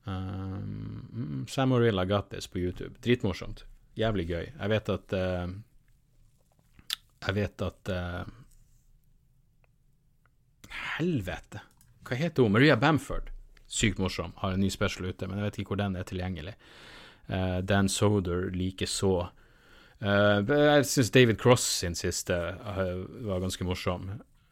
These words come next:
Eh, den heter, eh, den ligger på Amazon Prime. Søk opp, eh, David Cross på Amazon Prime. Heter noe sånn her, eh, No You Didn't, eller et eller annet.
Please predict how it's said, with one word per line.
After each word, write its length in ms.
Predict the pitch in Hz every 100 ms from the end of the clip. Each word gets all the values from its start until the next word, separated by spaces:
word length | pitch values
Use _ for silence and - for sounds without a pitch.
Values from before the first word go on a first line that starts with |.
| -
Eh, 280 | 90 90 90
den 180 | 92
heter, 680 | 95 92 104 92 90 90 90
eh, 40 | 90 - - - - - _ _ -
den 160 | 123 131
ligger 140 | 127
på 100 | 120
Amazon 280 | 101 95 92
Prime. 280 | - 90 87
Søk 540 | - - - 117 101
opp, 280 | 104 - - -
eh, 340 | 120 90 87 95
David 360 | 101 98 92
Cross 200 | - 92 -
på 80 |
Amazon 300 | 90 90 92
Prime. 260 | 95 90 92
Heter 180 | 92 92
noe 80 | 90
sånn 140 | 92
her, 160 | 90 87 90
eh, 460 | 92 95 95 95
No 220 | 98 98
You 140 | 95 92
Didn't, 440 | 92 87 85 90
eller 180 | 80 -
et 120 | -
eller 100 | 95
annet. 160 | 90